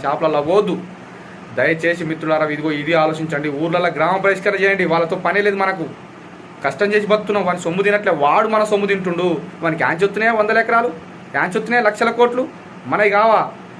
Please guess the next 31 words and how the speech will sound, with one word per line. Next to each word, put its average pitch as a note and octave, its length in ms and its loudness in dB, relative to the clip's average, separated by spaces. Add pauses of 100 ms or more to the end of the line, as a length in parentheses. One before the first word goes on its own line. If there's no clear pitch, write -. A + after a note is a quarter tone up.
(680)
సిగ్గు C3 340 -8
శరం F3 260 2
తెచ్చుకొని E3+ 360 -2
ఇకనన్నా E3 320 0 (320)
మంచిగా E3 380 0
బతుకుదాం. E3+ 560 0 (140)
బహుజన E3+ 280 2
మిత్రులారా, E3 440 0
ఆలోచన F3+ 380 2
చేయండి. E3 420 2 (360)
ఇగో D#3 120 4
నిన్న E3 380 2
మొన్న F#3+ 180 0 (120)
కేసు F#3 220 4
వేసిన G3 180 2 (100)
విధానం G3+ 360 2
చూడండి, F3+ 340 2
సోషల్ F#3 260 0
మీడియాలో F#3+ 200 4
ఏం F#3+ 240 2
జరిగిందో G3+ 240 4 (120)
చూడండి. F#3 280 0 (440)
ఎంత F3+ 280 -2
అన్యాయం G3 320 2
తెలుసా, F#3 260 2
ఎంత E3+ 240 0 (600)
షేమ్ G3 280 2
అంటే, F#3+ 220 0 (480)
మన C#3+ 100 0 (120)
ఆత్మగౌరవాన్ని F#3+ 540 0
మనం F3 140 0